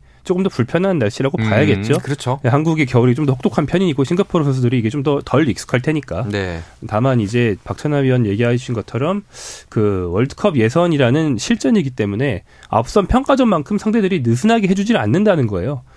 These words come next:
Speaker 1: 그 시월에 우리가 대승을 거뒀던 튀니지아나 베트남이 싱가포르보다 훨씬 강팀이거든요.
Speaker 2: 네.
Speaker 1: 하지만 싱가포르가 지금 사십삼 분째 한국 상대로 실점하지 않고 있는데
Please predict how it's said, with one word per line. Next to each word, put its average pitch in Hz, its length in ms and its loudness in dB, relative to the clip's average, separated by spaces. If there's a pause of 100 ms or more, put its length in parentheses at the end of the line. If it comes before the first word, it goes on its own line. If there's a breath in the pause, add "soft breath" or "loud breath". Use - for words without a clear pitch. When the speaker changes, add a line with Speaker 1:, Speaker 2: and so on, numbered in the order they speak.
(200 soft breath)
Speaker 1:
그 107 80 -4
시월에 196 340 2
우리가 131 220 0
대승을 127 440 0
거뒀던 110 440 -2
튀니지아나 175 580 -2
베트남이 123 600 -2 (280 soft breath)
싱가포르보다 202 680 0
훨씬 - 480 -6
강팀이거든요. 98 720 -4
Speaker 2:
네. 101 420 -2
Speaker 1:
하지만 127 240 0
싱가포르가 147 480 -4
지금 110 140 -4
사십삼 147 460 -8
분째 135 400 0
한국 147 240 -2
상대로 139 260 0
실점하지 156 380 0
않고 101 340 -2
있는데 101 380 -4